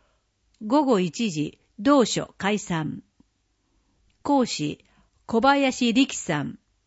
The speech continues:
エヌピーオー法人東京シティガイドクラブ会員。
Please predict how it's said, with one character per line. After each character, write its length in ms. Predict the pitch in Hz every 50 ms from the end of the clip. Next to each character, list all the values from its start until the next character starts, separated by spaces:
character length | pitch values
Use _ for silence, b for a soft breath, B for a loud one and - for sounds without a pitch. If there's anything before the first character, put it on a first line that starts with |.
| _ _ _ -
エ 100 | 196 220
ヌ 160 | 254 285 269
ピ 260 | 277 277 269 262 262
ー 40 | 254
オ 140 | 254 247 240
ー 20 |
法 240 | - 247 226 202 185
人 300 | - 160 156 147 151 151 -
東 220 | - 262 277 269 -
京 240 | - 254 247 247
シ 180 | - - - -
テ 100 | - 269
ィ 180 | 269 269 262 220
ガ 140 | 226 233
イ 100 | 247 247
ド 120 | 226 240 -
ク 160 | - - 233
ラ 120 | 202 170
ブ 120 | 143 143 143
会 440 | - 156 156 165 165 160 156 151 147
員。 280 | 151 - - - 214